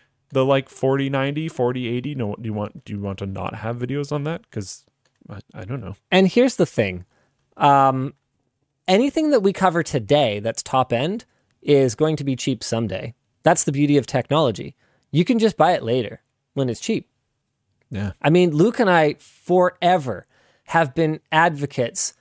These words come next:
Speaker 2: for buying used.
Speaker 1: The whole point of why we made Scrapyard Wars was to try to make it entertaining. And then we didn't stop doing Scrapyard Wars because we, like, didn't believe that anymore. We just, it's,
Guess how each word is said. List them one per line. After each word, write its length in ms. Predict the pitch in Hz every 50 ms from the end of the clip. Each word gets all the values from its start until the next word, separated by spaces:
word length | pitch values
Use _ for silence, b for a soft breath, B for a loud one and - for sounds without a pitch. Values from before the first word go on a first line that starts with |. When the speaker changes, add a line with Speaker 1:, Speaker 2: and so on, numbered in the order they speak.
| _ _ _
Speaker 2:
for 220 | - - - 143
buying 480 | 107 - 139 139 151 160 151 139 131 123
used. 480 | 160 220 285 226 95 - - - - - _ _ _ _ _ _ _
Speaker 1:
The 80 | - -
whole 400 | - - - - 127 123 123 127
point 400 | 123 - - - 123 117 113 - -
of 200 | - 107 95 101
why 300 | 104 107 107 104 104 104
we 100 | 107 107
made 300 | 104 104 104 104 104 104
Scrapyard 420 | - - - 104 101 - 104 98 95
Wars 340 | 98 95 92 95 95 - -
was 200 | - 110 104 - -
to 100 | - 101
try 180 | - - 107
to 80 | 101 101
make 220 | 101 101 - -
it 80 | 110 104
entertaining. 560 | 101 98 92 - - 104 104 107 101 107 107 B B B B B B B
And 80 | 139
then 60 | 143 143
we 100 | 147 139
didn't 200 | 165 175 185 156
stop 340 | - - - 147 - -
doing 160 | 147 147 143 135
Scrapyard 420 | - - 127 123 - 139 123 110
Wars 300 | 107 107 101 104 101 -
because 340 | - 110 - - 104 95 90
we, 100 | 107 104
like, 240 | 101 98 98 - _
didn't 260 | 113 107 104 101 - -
believe 280 | 110 101 101 107 101
that 140 | 107 95 95
anymore. 360 | 95 95 95 95 98 95 92
We 120 | 92 101 98
just, 200 | - 107 - _ b b b b b b b b b -
it's, 300 | 104 101 - - -